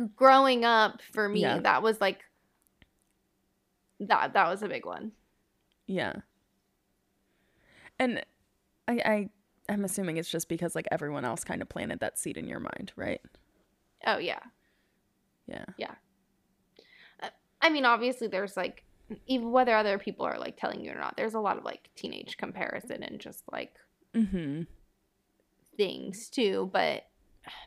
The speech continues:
Speaker 1: yeah. And, I mean, like, so you're younger than me, but, like, we kind of always hit, like, developmental things at, like, the same time,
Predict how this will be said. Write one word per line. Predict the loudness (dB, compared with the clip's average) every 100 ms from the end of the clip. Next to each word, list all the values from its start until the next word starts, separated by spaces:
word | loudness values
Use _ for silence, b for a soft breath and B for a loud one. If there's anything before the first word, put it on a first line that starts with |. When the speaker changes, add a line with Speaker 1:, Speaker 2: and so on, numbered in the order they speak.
| B _ _ _ _ _ _ _ _ _ _ _ _ -4
Speaker 1:
yeah. | 0 0 -2 -10 _ _ _ _ b b b b b
And, | 4
I | 6
mean, | 4
like, | 2 2 -2
so | 0
you're | 2 6 8 8 6 4
younger | 2 2 4 2
than | 2
me, | 0 0
but, | 0
like, | -2 -2
we | -4
kind | -2 2
of |
always | 2 2 -2
hit, | -4
like, | -6 -6
developmental | -4 0 2 2 0 -2 -2 -2 -4
things | -4 -4 -2
at, | -4
like, | -6 -8
the | -8
same | -4 -4 -2 -4
time, | -6 -6 -2 -2 -2 -4